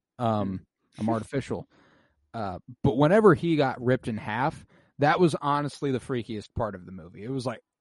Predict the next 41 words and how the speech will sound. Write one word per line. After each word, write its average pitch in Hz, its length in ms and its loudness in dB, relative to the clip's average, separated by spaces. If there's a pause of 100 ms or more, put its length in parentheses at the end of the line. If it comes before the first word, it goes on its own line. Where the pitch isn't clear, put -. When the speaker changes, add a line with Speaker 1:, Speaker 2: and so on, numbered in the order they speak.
(160)
Speaker 1:
<laughs> 147 180 -6
well, 165 300 2 (220)
for 180 180 4
one, 185 420 2 (680)
in 185 100 4
the 165 80 4
moment, 165 480 6
I'm 180 140 2
like, 135 260 0
Speaker 2:
<laughs> - 180 -8
Speaker 1:
"Wait 240 200 2
a - 20 -4
fucking 127 460 -4
minute." 107 300 -10
And 165 120 0
then 160 80 2
I 156 120 4
was 147 180 0
like, 147 160 -2
"Oh, 151 160 2
yeah, 135 400 -2
he's 151 240 -2
the 135 100 -2
robot." 123 420 -2 (480)
Um, 143 360 -2
Speaker 2:
<laughs> 151 120 -4
Speaker 1:
because 151 360 0
the 135 100 -4
Westworld 135 640 2
ass 117 180 -6
stuff 117 300 -4
starts 120 380 -4
pouring 120 260 0
out 110 180 -6
of 104 80 -6
him, 104 160 -8 (300)
which 135 180 8
Speaker 2:
Yeah. 113 180 2 (300)
Speaker 1:
I, 135 220 -2
uh, 117 400 -4 (1900)
I, 143 160 -6